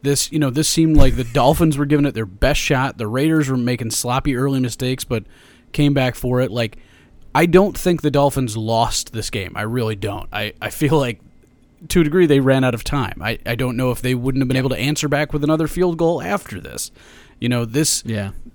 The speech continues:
Speaker 1: this Dolphins team moved really well under Jacoby Brissett. And I'd be very worried if I was Tua that I might not be
Speaker 2: <laughs>
Speaker 1: coming back to my starting job. That's, you know, we talk about it. You gotta like being Jacoby Brissett. You gotta like having Jacoby Brissett on your team. But if you're Tua,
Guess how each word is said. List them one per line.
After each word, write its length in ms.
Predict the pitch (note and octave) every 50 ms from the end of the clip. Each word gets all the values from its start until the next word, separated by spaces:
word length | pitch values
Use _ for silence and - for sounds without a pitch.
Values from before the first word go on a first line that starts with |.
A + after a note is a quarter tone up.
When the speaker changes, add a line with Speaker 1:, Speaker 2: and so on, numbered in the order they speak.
| -
Speaker 1:
this 320 | - C3 B2+ D3+ F3 E3+ -
Dolphins 520 | B2+ C#3 E3 G3 A#3+ A#3+ - F#3 D3 -
team 360 | - - F3+ F3 E3 D3 A#2+
moved 400 | G#2+ B2+ E3+ G#3 G#3+ G3+ G3 D#3
really 440 | B2 G#2+ A2+ B2 F#3+ F#3+ F3+ F3+ E3+ D3
well 400 | C#3+ C#3+ D3+ D3 C3+ B2 A#2+ G2
under 220 | A2 B2+ A#2+ A#2
Jacoby 440 | G#2+ A2+ A2+ - - C3+ B2+ A2 A#2
Brissett. 460 | G#2+ G2+ G2+ - - - A#2 - - - - - _ _ - _ _ - _ _ _ _ _ _ _ _ _ _ _ _ _ _ _ _ _ _ _ _ _ _ _ - -
And 160 | B2+ B2+ - -
I'd 240 | - E3+ A3+ A#3+
be 120 | G#3 F#3 E3
very 380 | C#3+ C3 C#3 E3+ F3+ F3 E3
worried 340 | D3+ D3 D#3+ D#3+ D3+ C#3+ C3+
if 120 | B2+ A2 C3
I 100 | B2+ B2
was 180 | A#2+ A2 - -
Tua 520 | - - F#3 F#3 C#3+ A2+ A2+ A2 A#2+ A2+
that 260 | - G#2+ B2+ B2 - -
I 160 | - C3 C#3 D3
might 260 | C#3 C#3+ C#3+ D3 C#3+
not 180 | D3 C#3+ C#3
be 80 | B2+ C3+
Speaker 2:
<laughs> 120 | A2+ -
Speaker 1:
coming 180 | D3 C#3+ C#3 B2
back 220 | B2 B2+ B2 A#2+ -
to 80 | -
my 100 | B2 A#2
starting 400 | G#2 - - C3+ A#2+ A2+ G#2+ G#2+ G2
job. 280 | - - G1+ - - - - - - _ _ - - _ _ _ _ _ _ -
That's, 240 | - D3 D#3 - - - - C#3+ - -
you 60 | E3
know, 60 | E3 D#3
we 140 | C#3+ E3+
talk 180 | - A#3 A3 G#3+
about 180 | G#3 D#3+ C3+ A#2+
it. 60 | G2+
You 120 | A2+ C3 C3+
gotta 240 | C#3+ D3+ F3 G3
like 200 | F#3+ F3 F3+ E3+ D#3+
being 240 | E3 E3 D#3+ E3 D3+
Jacoby 340 | C#3 C3 D3 D3+ D3 D3
Brissett. 400 | C3 C3+ C3 - - C#3+ C#3 C3
You 80 | - B2
gotta 160 | C#3 C#3 D3
like 140 | D3 C3+ B2
having 240 | G#2+ C3+ C3 C#3+ D3
Jacoby 320 | B2+ C3 - D3 C#3 C3+ C3
Brissett 340 | A#2+ B2+ A#2+ - C#3+ C3
on 80 | B2+ B2
your 80 | A#2+ A2+
team. 260 | - - C#3+ C#3 B2+ A#2
But 60 | B2+
if 80 | B2 -
you're 100 | D3 E3
Tua, 500 | - - - G3 A#3 G3+ C3 A2+ A2+